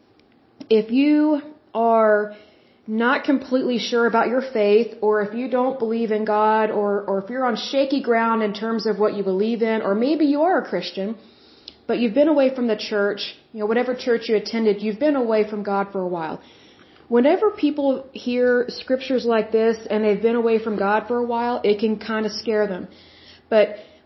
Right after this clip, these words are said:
let me tell you this, what we just read is poetical, but it's also a historical account of what the Israelites did and did not do. And this goes back to Genesis, Exodus, Leviticus,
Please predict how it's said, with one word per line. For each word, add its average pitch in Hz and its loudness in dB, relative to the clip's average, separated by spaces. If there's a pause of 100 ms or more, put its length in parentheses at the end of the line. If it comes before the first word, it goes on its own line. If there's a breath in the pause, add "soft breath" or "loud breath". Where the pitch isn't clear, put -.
(100)
let 285 2
me 311 2
tell 277 0
you 247 0
this, 185 0 (260 loud breath)
what 254 2
we 339 0
just 277 -4
read 196 -2 (760 soft breath)
is 226 2
poetical, 262 2
but 226 -2
it's 226 -2
also 277 0
a 226 0
historical 254 0
account 214 -8 (380 soft breath)
of 202 -2
what 220 2
the 240 4
Israelites 262 0
did 226 2
and 214 0
did 214 0
not 226 -4
do. 175 -4 (680 soft breath)
And 214 -4
this 247 2
goes 277 2
back 233 0
to 220 2
Genesis, 240 -4 (140)
Exodus, 214 -4
Leviticus, 208 0